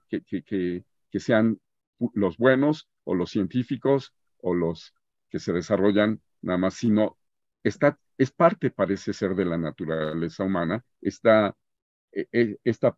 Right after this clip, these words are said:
parte pacífica y guerrera. Y sí, contestando a tu pregunta, en Teotihuacán, en Atetelco, hay, em, eh, digamos, elementos de, que la pintura mural nos señalan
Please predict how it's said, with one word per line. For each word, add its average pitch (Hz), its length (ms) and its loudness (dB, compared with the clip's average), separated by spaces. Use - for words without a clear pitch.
parte 120 300 4
pacífica 151 760 -2
y 98 120 -6
guerrera. 87 520 0
Y 120 100 -2
sí, 170 280 4
contestando 120 560 2
a 120 40 0
tu - 120 -6
pregunta, 120 420 0
en 120 80 2
Teotihuacán, 104 720 2
en 107 140 2
Atetelco, 139 840 2
hay, 123 380 2
em, 98 580 0
eh, 107 120 -4
digamos, 113 580 0
elementos 110 680 2
de, 113 100 0
que - 380 -6
la 92 160 2
pintura 117 380 0
mural 104 380 4
nos 98 140 -6
señalan 101 600 0